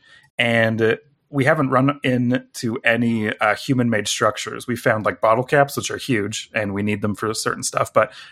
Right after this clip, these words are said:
no, like, yeah, decrepit buildings or anything like that. So I'm excited to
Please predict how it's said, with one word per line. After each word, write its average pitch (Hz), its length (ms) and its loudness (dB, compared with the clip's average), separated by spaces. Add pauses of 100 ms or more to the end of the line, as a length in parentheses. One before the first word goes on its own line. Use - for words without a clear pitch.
no, 151 220 6
like, 117 520 4
yeah, 107 180 -2
decrepit 113 480 0
buildings 107 380 0
or 104 60 -2
anything 107 200 -6
like 98 180 -6
that. 107 200 -2
So 120 340 4 (320)
I'm 127 180 -8
excited 151 500 -4
to 107 180 0